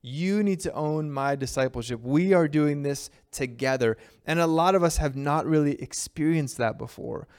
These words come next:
But the calling as believers, as a body, is that we actually exercise and practice these things together for the good of the body,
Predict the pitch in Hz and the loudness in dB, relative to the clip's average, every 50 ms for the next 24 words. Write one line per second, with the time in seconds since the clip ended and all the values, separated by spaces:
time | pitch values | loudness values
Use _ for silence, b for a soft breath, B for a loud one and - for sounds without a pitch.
0 | b b b - 143 - - - - - 156 151 160 170 185 202 202 208 196 180 | b b b -4 -2 -2 -2 -4 -2 0 4 4 6 6 6 4 2 2 0 0
1 | 156 147 147 147 151 165 170 147 123 117 113 120 120 - - 135 135 123 127 117 | 0 0 2 2 2 2 0 0 0 0 -2 -2 -4 -6 -10 -10 -6 -4 -4 -6
2 | 113 110 - 135 147 156 165 180 185 165 135 117 113 113 b b b b b - | -6 -6 -6 -4 -4 -2 -2 -2 -2 -2 -2 -2 -4 -6 b b b b b -10
3 | 127 120 123 139 135 139 147 143 139 135 135 - - 143 135 123 120 113 b b | -6 -2 0 0 0 2 2 2 0 0 -2 -6 -4 -2 -2 -2 -4 -6 b b
4 | b b _ _ _ _ - 151 165 180 - - - - 175 160 - - 160 147 | b b _ _ _ _ -2 0 0 0 -2 -4 0 0 0 0 2 2 2 4
5 | 147 147 151 151 156 160 156 - - 131 127 120 - - - - 147 151 160 175 | 4 6 4 4 4 2 0 -2 -6 -8 -8 -8 -10 -14 -10 -6 -4 -4 -4 -6
6 | - - 180 170 165 - 175 170 160 - - 170 165 160 160 160 156 160 160 b | -4 -4 -4 -4 -2 -4 -6 -6 -6 -4 -2 0 0 0 0 -2 -2 -4 -6 b
7 | b b b b - - 131 120 117 127 127 127 127 143 143 147 151 160 151 b | b b b b -8 -6 -6 -4 0 0 0 2 2 4 4 4 2 0 -2 b
8 | b b b b b - - 143 131 127 127 117 117 127 147 147 139 135 123 117 | b b b b b -4 -2 -2 0 0 -2 -4 -4 -2 0 0 2 0 0 -2
9 | 117 104 104 107 95 98 101 104 104 104 | -4 -2 -2 -2 -2 -2 -4 -6 -8 -10